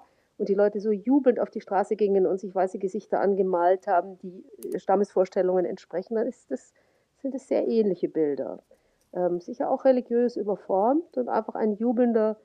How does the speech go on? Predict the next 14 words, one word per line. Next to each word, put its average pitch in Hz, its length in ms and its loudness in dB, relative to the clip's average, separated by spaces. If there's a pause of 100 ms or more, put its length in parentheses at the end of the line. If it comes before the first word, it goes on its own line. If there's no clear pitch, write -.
(220)
Dankgottesdienst. - 1040 0
So 175 120 -2
muss 196 180 -2
man 220 140 2
sich 202 160 -2
das 226 180 -8
nach 202 180 -4
den 214 200 -2
Pestwellen 196 420 -2
vorstellen. - 640 -8 (560)
Ich - 140 -18
denke, 208 240 -2
die 233 120 -2
Integration 214 880 -2